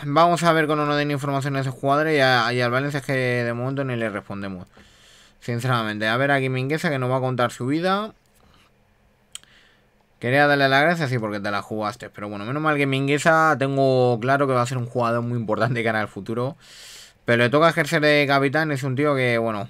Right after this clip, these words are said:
pues me toca un poquito los pinreles. Y en el centro defensivo, de defensa, nos vamos a poner aquí a este. Porque este nos dicen que es...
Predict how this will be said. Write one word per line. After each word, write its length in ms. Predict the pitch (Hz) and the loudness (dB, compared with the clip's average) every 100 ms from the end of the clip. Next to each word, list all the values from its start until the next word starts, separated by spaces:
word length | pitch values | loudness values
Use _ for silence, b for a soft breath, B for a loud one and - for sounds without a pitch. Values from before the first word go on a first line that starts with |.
| - | -10
pues 100 | - | -10
me 120 | 110 117 | -6 -2
toca 180 | 135 | -2
un 80 | 139 | -2
poquito 560 | 131 139 147 147 139 127 | -2 -2 -2 0 0 2
los 480 | 120 117 110 107 104 | 2 2 2 0 -4
pinreles. 640 | 110 101 110 101 85 - b b b b _ | -8 -4 -2 -2 -6 -14 b b b b _
Y 80 | 113 | -4
en 100 | 120 | -2
el 120 | 120 | -2
centro 200 | 147 151 | 0 0
defensivo, 840 | 147 151 139 165 147 110 101 87 | 0 -2 -4 -4 -2 -2 -4 -8
de 460 | 85 110 107 113 110 | -12 -10 -6 -4 -4
defensa, 380 | 113 147 135 | -6 -8 -8
nos 80 | 113 | -8
vamos 140 | 117 139 | -6 -6
a 80 | |
poner 180 | 135 131 | -8 -6
aquí 160 | 123 120 | -6 -4
a 100 | 127 | -6
este. 360 | 151 - 165 226 _ _ _ _ _ _ _ _ _ _ _ b b b b b _ | -6 -10 -12 -14 _ _ _ _ _ _ _ _ _ _ _ b b b b b _
Porque 220 | - 104 | -10 -8
este 240 | 123 147 | -8 -8
nos 100 | 135 | -6
dicen 300 | 131 127 143 | -8 -8 -8
que 260 | 117 117 123 | -6 -6 -6
es... 340 | 123 - - | -8 -10 -18